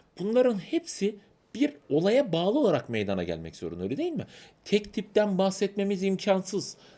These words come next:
He, o zaman biz burada neye bakacağız arkadaşım? Burada çok fazla dış kuvvet etkili olmuştur ki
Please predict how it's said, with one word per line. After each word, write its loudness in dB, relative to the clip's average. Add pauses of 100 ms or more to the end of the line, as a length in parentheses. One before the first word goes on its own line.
(120)
He, -4
o -4
zaman -6
biz -10
burada -6
neye -2 (240)
bakacağız -8
arkadaşım? -8 (360)
Burada 0 (380)
çok -2
fazla -6
dış -2
kuvvet 2 (880)
etkili -2
olmuştur 2
ki -4